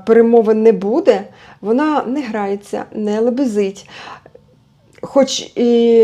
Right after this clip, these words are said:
і він у відповідь трохи наїхав, сказав: "Дуже вибачаюсь, але мені здається, ви не розумієте". М,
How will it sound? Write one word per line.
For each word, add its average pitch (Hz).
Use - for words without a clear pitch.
і 233
він 339
у 247
відповідь 196
трохи 214
наїхав, 202
сказав: 196
"Дуже 214
вибачаюсь, 214
але 208
мені 226
здається, 220
ви 214
не 220
розумієте". 208
М, 214